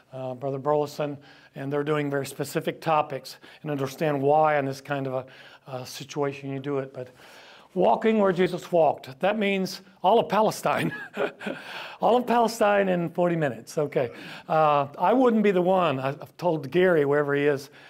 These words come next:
that really the guy that should be here should be Doctor Dale Manner. He's the archaeologist, best friend of mine in the years that I served over in Greece, and we had many groups together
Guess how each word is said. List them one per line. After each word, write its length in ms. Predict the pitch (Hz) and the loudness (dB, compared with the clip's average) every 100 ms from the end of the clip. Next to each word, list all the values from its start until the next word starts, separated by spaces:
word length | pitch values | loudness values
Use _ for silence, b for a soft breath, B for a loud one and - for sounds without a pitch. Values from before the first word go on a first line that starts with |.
| B B B B | B B B B
that 100 | 127 | -2
really 360 | 160 214 208 180 | 2 2 4 2
the 120 | 156 | 2
guy 200 | 180 185 | 2 0
that 140 | 160 | -2
should 200 | - 160 | -4 -4
be 160 | 180 202 | 2 4
here 360 | 180 156 151 B B B | 4 4 2 B B B
should 280 | - 156 143 | -8 -6 -2
be 120 | 160 | 0
Doctor 300 | 156 156 143 | 0 -2 0
Dale 300 | 151 156 143 | 2 2 2
Manner. 460 | 143 160 156 120 | 0 2 0 -2
He's 260 | - 147 139 | -6 -8 -8
the 160 | 147 147 | -2 0
archaeologist, 840 | 139 139 135 143 143 139 135 - B B B B B | 0 0 0 2 0 -4 -10 -12 B B B B B
best 260 | 156 165 - | -2 -2 -2
friend 180 | 170 165 | -2 0
of 60 | |
mine 480 | 156 156 160 156 156 | 2 2 2 0 0
in 220 | 151 143 135 B B _ | -4 -6 -10 B B _
the 80 | |
years 320 | 139 156 156 143 | -2 0 0 0
that 80 | |
I 60 | 139 | -2
served 340 | 135 156 151 | 0 0 2
over 220 | 151 143 135 | 2 0 -2
in 100 | 131 | -2
Greece, 480 | 143 170 165 - | 0 2 0 -4
and 220 | 143 127 127 B B B - | -6 -8 -10 B B B -6
we 100 | 139 | -2
had 160 | 139 | -2
many 240 | 143 143 139 | -2 -2 -2
groups 380 | 139 147 147 | 2 0 0
together 560 | - 135 139 139 135 | -10 -4 -2 0 -2